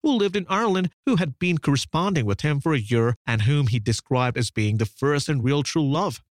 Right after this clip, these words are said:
His plans never materialized. He died on the electric chair on seventeenth July nineteen ninety-two at seven in the morning at the penitentiary in Lincoln, Nebraska,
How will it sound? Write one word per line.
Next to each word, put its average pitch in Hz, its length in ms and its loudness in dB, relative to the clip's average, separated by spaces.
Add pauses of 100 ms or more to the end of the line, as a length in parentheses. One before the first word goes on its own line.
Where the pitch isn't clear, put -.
(180)
His - 140 -2
plans 247 380 -2
never 135 180 2
materialized. 104 880 0 (400)
He - 160 -6
died 123 340 0
on 123 80 0
the 113 80 0
electric 117 480 0
chair 143 300 -2
on 139 100 0
seventeenth 147 560 -4
July 156 580 0
nineteen 170 380 -2
ninety-two 110 540 0
at 139 120 -2
seven 120 280 -2
in 104 80 0
the 95 80 -2
morning 143 460 0 (140)
at 110 120 2
the 107 60 -2
penitentiary 147 760 0
in 131 160 0
Lincoln, 147 440 0
Nebraska, 147 640 0